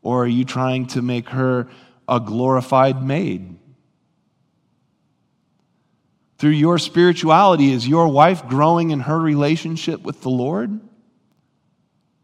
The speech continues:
Or is she dragging you to church? 'Cause as a man, you're setting the pace. You're setting the spiritual pace of your home. Are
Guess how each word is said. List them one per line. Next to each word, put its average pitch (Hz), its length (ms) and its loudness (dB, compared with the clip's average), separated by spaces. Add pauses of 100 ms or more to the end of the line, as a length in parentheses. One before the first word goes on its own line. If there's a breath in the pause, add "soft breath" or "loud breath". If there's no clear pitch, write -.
(140)
Or 123 160 -4
is 123 60 -4
she 127 160 -2
dragging 127 540 -2
you 135 180 -2
to 143 120 -12
church? - 540 -12 (1400)
'Cause 117 140 -6
as 127 40 -2
a 131 60 -2
man, 170 320 0
you're 160 120 0
setting 175 420 0
the 131 60 -4
pace. - 640 -6 (1900)
You're 147 160 -4
setting 151 360 -2
the 107 60 -8
spiritual 143 540 -4
pace 135 400 -6
of 101 140 -10
your 120 240 -4
home. 107 420 -8 (840)
Are 110 100 -4